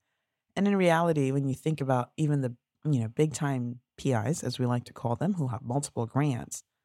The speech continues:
they're kind of part-time actually on each grant. And what they do is they raise enough money, enough capital called grant funding, to have other people do f-, work for them. So in reality, part of what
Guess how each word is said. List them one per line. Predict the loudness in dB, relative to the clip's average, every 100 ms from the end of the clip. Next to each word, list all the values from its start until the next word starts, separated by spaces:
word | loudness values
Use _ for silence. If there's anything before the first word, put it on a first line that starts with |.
| _ _ _ _
they're | 0
kind | 2 2
of | 2
part-time | 2 2 2 0 2
actually | 2 -2 -2 0 2
on | 0
each | -2
grant. | -2 0 -2 -4
And | 0 2
what | 2
they | 0 -2
do | 0 0 0 -2
is | -4 0
they | 0
raise | 2 2 2
enough | 0 -2 0
money, | 2 2 0 -2 -2
enough | 0 0 -2
capital | -8 -8 -4 -2 0 -2 -8 _ _ -6
called | -2 -2
grant | -2 -2 -2
funding, | -4 -4 -2 -4 -4 _ _ _ _ _ -2
to |
have | 0 2
other | 0 0
people | -2 2 2
do | 4 2
f-, | 0 _
work | 2 2
for | 2 0 0
them. | -4 -6
So | -2 -2 0
in | 0 0
reality, | 0 0 0 0 0 -2 -2 -6 _ _ _ _ _ _ -4
part | 0 2
of |
what | 2 0